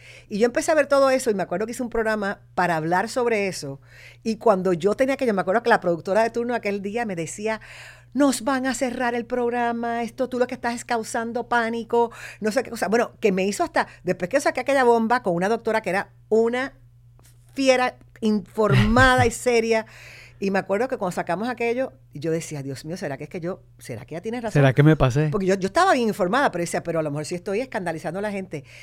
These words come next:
Speaker 1: Y digo, salgo de hecho, digo, "Déjame entrar a mi página de Facebook a ver cómo está reaccionando la gente, ese es tu termómetro". Y cuando salgo tenía a los tres minutos, ochocientos mensajes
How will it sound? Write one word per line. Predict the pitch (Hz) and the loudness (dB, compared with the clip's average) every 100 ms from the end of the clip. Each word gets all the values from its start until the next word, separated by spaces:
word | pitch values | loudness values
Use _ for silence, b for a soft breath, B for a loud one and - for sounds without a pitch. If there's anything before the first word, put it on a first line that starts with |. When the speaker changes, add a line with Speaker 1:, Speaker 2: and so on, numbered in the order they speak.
| B - | B -10
Speaker 1:
Y | 196 | -4
digo, | 208 208 156 - - - | -2 -2 -4 -4 -18 -10
salgo | - 196 247 | -4 0 0
de | |
hecho, | 240 233 | 0 -2
digo, | 180 | -2
"Déjame | 160 196 233 | -2 -4 -6
entrar | 220 226 | -6 -6
a | |
mi | 220 185 | -6 -8
página | - 214 226 220 | -8 -8 -8 -8
de | 196 | -10
Facebook | 165 208 190 - 151 143 160 | -10 -8 -8 -8 -12 -12 -8
a | |
ver | 160 202 220 220 b b b b - | -4 -4 -4 -10 b b b b -12
cómo | - 180 | -6 -4
está | 202 233 | -2 -2
reaccionando | 233 226 226 220 | -2 -2 -2 -2
la | |
gente, | 254 277 | -2 -4
ese | 185 | -6
es | 196 | -6
tu | 214 | -6
termómetro". | 208 196 247 269 165 147 139 b b - | -4 -2 -2 -4 -6 -10 -12 b b -12
Y | 185 | -10
cuando | - 185 165 | -4 -4 -4
salgo | 160 233 240 247 | -4 -4 -4 -6
tenía | 220 220 247 - _ - - 190 | -6 -6 -8 -12 _ -20 -8 -2
a | |
los | 190 180 - | -2 -2 0
tres | 240 302 | 4 4
minutos, | 339 285 254 196 165 - - | 4 2 2 0 -4 -6 -4
ochocientos | 202 196 196 233 233 262 311 | -2 0 0 2 0 2 0
mensajes | 262 220 160 143 127 | 0 -2 -6 -8 -10